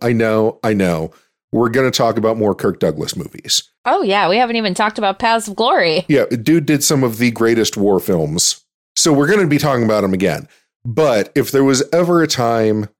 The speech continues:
Speaker 1: that this is relevant, it is relevant in this movie because it made this movie harder to watch for me this time.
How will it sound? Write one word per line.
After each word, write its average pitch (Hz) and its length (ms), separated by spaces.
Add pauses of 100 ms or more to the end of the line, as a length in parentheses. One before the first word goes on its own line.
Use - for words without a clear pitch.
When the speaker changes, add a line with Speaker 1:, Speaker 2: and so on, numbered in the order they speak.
(220)
Speaker 1:
that 98 220
this 104 180
is 101 160
relevant, 80 640 (260)
it 107 140
is 98 140
relevant 92 460
in 98 120
this 87 160
movie 78 500 (260)
because 90 680
it 113 180
made 127 380
this 120 260
movie 95 400
harder 90 340
to 87 80
watch 82 380
for 85 240
me 82 140
this 73 280
time. 62 360